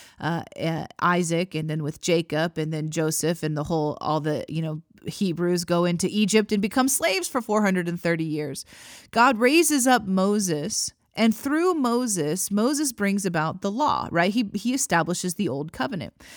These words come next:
And so in the old covenant, we have all of these rules for how to be with God. What were the rules for? Well, there were for a couple of things, but one of the things the rules were doing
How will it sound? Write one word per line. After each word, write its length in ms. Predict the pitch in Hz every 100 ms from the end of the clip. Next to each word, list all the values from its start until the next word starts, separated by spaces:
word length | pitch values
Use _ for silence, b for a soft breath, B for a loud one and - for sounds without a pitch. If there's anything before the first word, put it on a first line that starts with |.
| B B
And 120 | 247
so 120 | 302
in 100 | 339
the 120 | 339
old 260 | 285 349 349
covenant, 480 | 302 370 285 233 220
we 100 | 254
have 160 | 254 -
all 240 | 240 302
of 80 | 311
these 240 | 262 226 202
rules 680 | 196 302 339 151 156 233 -
for 240 | - 233
how 400 | 220 - 220 185 294
to 160 | -
be 360 | 214 196 220 233
with 200 | 240 226
God. 380 | 247 269 135 -
What 220 | 285 370
were 100 | 359
the 140 | 349
rules 360 | 254 285 277 -
for? 380 | - 285 196 175
Well, 220 | 202 196
there 120 | 220
were 120 | 220
for 200 | 226 294
a 60 | 262
couple 360 | - 254 220
of 100 | 180
things, 320 | - 151 156 175
but 180 | 202
one 260 | 208 208 302
of 120 | 392
the 80 | 370
things 320 | - 254 247
the 100 | 220
rules 340 | 196 196 196 196
were 160 | 185
doing 600 | 170 175 320 196 147 185